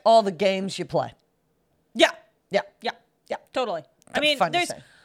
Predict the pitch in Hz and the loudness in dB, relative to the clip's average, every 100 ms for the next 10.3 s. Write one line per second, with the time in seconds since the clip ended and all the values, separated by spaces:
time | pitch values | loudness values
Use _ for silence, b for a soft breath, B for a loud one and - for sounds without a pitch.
0 | b 320 277 311 302 269 294 302 262 - | b 0 2 2 0 0 -2 -4 -12 -8
1 | 349 349 311 294 240 240 - 247 208 208 | -4 -2 -4 -2 -2 -2 -2 -4 -4 -6
2 | 214 190 180 214 202 - 196 175 175 175 | -4 -4 -6 -8 -10 -8 -8 -6 -6 -6
3 | 175 175 180 170 160 156 180 190 208 214 | -8 -6 -6 -6 -8 -10 -8 -6 -6 -8
4 | _ _ - 214 254 190 175 156 151 156 | _ _ -6 -4 -4 -4 -6 -8 -8 -12
5 | 151 - 147 147 156 151 - b b 254 | -12 -14 -16 -14 -14 -16 -20 b b -4
6 | 339 453 466 466 196 170 147 139 240 220 | -4 -4 -4 -4 -2 0 0 -2 -4 -6
7 | - 214 202 190 - 185 175 170 165 180 | -8 -10 -8 -8 -10 -10 -8 -8 -8 -6
8 | 170 175 165 185 185 220 220 359 285 359 | -8 -8 -10 -10 -6 0 2 2 2 0
9 | 359 - 320 427 494 415 220 277 254 330 | 0 -4 -4 2 2 2 -2 -6 -6 -8
10 | 240 - 359 | -8 -4 -4